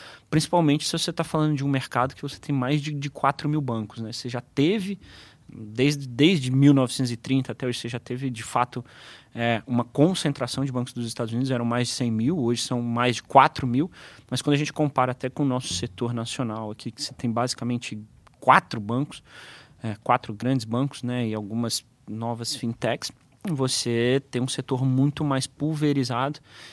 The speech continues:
e com muito mais capilaridade. E, e, e eu acho que esse que é o ponto, né? Porque esses bancos regionais, eles são muito importantes pra entregar, é,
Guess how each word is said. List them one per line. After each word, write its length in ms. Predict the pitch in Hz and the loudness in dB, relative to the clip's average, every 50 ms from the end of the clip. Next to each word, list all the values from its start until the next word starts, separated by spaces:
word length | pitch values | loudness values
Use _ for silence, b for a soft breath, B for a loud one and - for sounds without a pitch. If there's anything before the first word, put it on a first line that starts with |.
| B B B | B B B
e 60 | - | -14
com 160 | _ - 156 | _ 0 2
muito 300 | 139 127 127 131 - 147 | 4 4 2 0 -2 -4
mais 200 | 139 139 139 - | -4 -2 -4 -4
capilaridade. 920 | - - 131 _ - 139 139 143 156 160 147 131 127 113 98 107 110 92 - _ | -4 -6 -6 _ -4 -4 -4 -4 -2 -2 0 0 -2 -2 -4 -8 -12 -12 -12 _
E, 300 | - 113 113 117 113 - _ _ | -10 -8 -6 -6 -6 -8 _ _
e, 240 | 123 101 - 117 107 | -14 -12 -10 -8 -4
e 20 | |
eu 100 | 107 117 | -4 -2
acho 140 | 123 127 - | -2 -4 -6
que 80 | - 135 | -6 -6
esse 100 | - - | -6 -4
que 120 | - - | -2 -4
é 20 | |
o 40 | 143 | -6
ponto, 420 | 135 - - 127 117 113 110 - 113 | -4 -4 -4 -4 -4 -4 -6 -8 -10
né? 80 | 107 | -10
Porque 240 | - - 117 - 127 | -10 -12 -8 -6 -4
esses 280 | 131 - - 127 - _ _ _ _ _ _ _ _ _ _ _ _ - | -4 -4 -4 -4 -6 _ _ _ _ _ _ _ _ _ _ _ _ -4
bancos 400 | 110 123 123 123 123 - 107 - | -2 -2 -2 -2 -4 -8 -8 -4
regionais, 760 | 120 123 123 123 127 120 110 104 101 113 135 151 143 - B B B B B B B B B B B | -4 -2 -2 -2 -2 -4 -4 -4 -6 -6 -6 -6 -6 -8 B B B B B B B B B B B
eles 160 | - 117 113 | -6 -4 -4
são 160 | - - 131 131 | -2 -2 0 0
muito 480 | 127 123 123 135 156 190 170 - 156 | 2 2 2 2 2 2 0 -4 -6
importantes 580 | 143 - - 117 - - - 123 123 143 - - | -6 -4 -6 -8 -8 -6 -6 -6 -6 -6 -8 -10
pra 220 | _ - 120 117 | _ -8 -6 -4
entregar, 760 | 123 127 127 _ - 131 127 110 107 120 113 127 147 - - b b b b b b b b | -4 -6 -6 _ -6 -6 -4 -2 0 2 2 2 0 -2 -8 b b b b b b b b
é, 260 | _ - 127 120 117 | _ -2 0 0 0